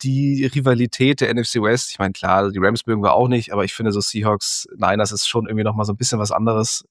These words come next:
Ähm, und dann gleich um den N-F-C-Titel, das ist schon was ganz Besonderes. Von daher, ähm, ja, freue mich, dass es wieder geklappt hat und, äh, hab schwer Bock auf, auf die Aufnahme und aufs Spiel natürlich auch.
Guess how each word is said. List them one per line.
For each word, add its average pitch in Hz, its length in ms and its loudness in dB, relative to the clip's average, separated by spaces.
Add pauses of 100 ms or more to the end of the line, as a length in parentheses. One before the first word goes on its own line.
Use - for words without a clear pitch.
Ähm, 92 360 -2
und 104 160 -14
dann 104 200 0
gleich 101 260 -2
um 98 140 -8
den 95 220 0 (440)
N-F-C-Titel, 131 800 2
das 107 160 0
ist 104 80 -6
schon 107 140 -2
was 98 160 -2
ganz 101 120 -4
Besonderes. 98 460 0
Von 98 160 -4
daher, 92 500 2
ähm, 92 240 -6
ja, 113 140 4
freue 120 220 2
mich, 117 120 0
dass 113 120 -4
es 110 160 -6
wieder 113 120 0
geklappt 110 360 -4
hat 139 180 -4
und, 113 360 -6
äh, 113 200 0 (340)
hab - 140 -14 (140)
schwer 123 340 2
Bock 131 220 2
auf, - 260 -2
auf 127 140 -2
die - 100 0
Aufnahme 147 360 4
und 139 100 2
aufs 131 140 0
Spiel 139 180 0
natürlich 107 360 -2
auch. 101 140 -6